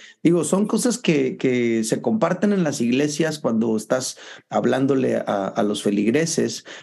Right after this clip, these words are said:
pero escucharlo, eh, de, de alguien que lo, lo menciona desde el ámbito académico, científico, eh, tiene otra relevancia. Entonces, para mí fue muy importante escucharlo y, este, por esa razón te pedí que lo expresaras también. Muchísimas gracias.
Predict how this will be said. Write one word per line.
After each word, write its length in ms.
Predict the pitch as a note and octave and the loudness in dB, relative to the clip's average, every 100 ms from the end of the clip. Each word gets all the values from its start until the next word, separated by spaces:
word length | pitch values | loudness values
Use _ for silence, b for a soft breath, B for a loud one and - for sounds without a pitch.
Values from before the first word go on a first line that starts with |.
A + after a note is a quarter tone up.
| B | B
pero 400 | - A2+ A#2 A2+ | 0 2 0 0
escucharlo, 1000 | A2+ - A#2 A2 D#3+ E3+ F3+ F#3 F#3+ F#3+ | -2 0 0 2 2 2 2 2 0 0
eh, 440 | C3+ B2 A2+ A2+ A2 | 0 0 0 0 0
de, 340 | A2+ A2 A2 | 0 0 0
de 220 | A2+ A2 A2+ | 0 0 0
alguien 380 | C#3 E3+ F#3 | 2 2 0
que 240 | F3 C3+ B2+ | 0 0 0
lo, 360 | B2 B2 A#2 | 0 0 0
lo 180 | A#2+ B2 | 0 0
menciona 420 | A#2 A2+ C3 D3+ | 0 0 0 0
desde 240 | D#3+ C#3+ B2 | 0 0 0
el 80 | B2 | 0
ámbito 340 | D3+ E3+ C#3 | 0 -2 -2
académico, 600 | A2+ A#2 B2 D3 - B2+ | -2 -2 0 0 -2 -4
científico, 760 | - A2 - C#3 - C#3 D#3 E3 B B B | 0 0 2 0 0 2 0 0 B B B
eh, 80 | - | 0
tiene 300 | - C#3+ E3+ | 2 2 2
otra 240 | E3 D#3 | 2 0
relevancia. 720 | A#2+ A2 G2+ G2 F2+ - - - | 0 0 0 -2 -4 -6 -6 0
Entonces, 440 | A2 C3+ C#3+ D#3+ | 2 2 2 0
para 240 | - A#2+ | 0 0
mí 160 | A#2+ D3 | 2 0
fue 180 | D3 D#3 | 0 0
muy 180 | D3 D#3+ | 2 0
importante 520 | D3+ C3+ A#2+ C#3+ C#3+ | 0 -2 0 -2 -2
escucharlo 680 | - D3+ C#3+ C#3+ C3+ D3+ E3 B B B | 0 0 2 0 0 -2 -2 B B B
y, 200 | - A#2 | 2 2
este, 280 | A2 - A2 | 2 0 -2
por 200 | - A#2+ | 0 0
esa 160 | C3 | 0
razón 400 | C#3+ C3+ - B2+ | 0 -2 -2 -2
te 120 | B2+ A#2+ | -2 -2
pedí 520 | A#2 A2+ A#2+ B2+ C3+ | 0 0 0 0 0
que 120 | - | 0
lo 100 | B2 | 0
expresaras 600 | A#2+ - A#2+ A#2 A#2 A#2+ | -2 -4 -4 0 -2 -2
también. 300 | - A2 A2+ | 0 2 2
Muchísimas 580 | A#2+ A#2 B2 - B2+ A2 | 0 0 -2 0 0 0
gracias. 360 | G#2 G#2 G#2 | 0 0 -2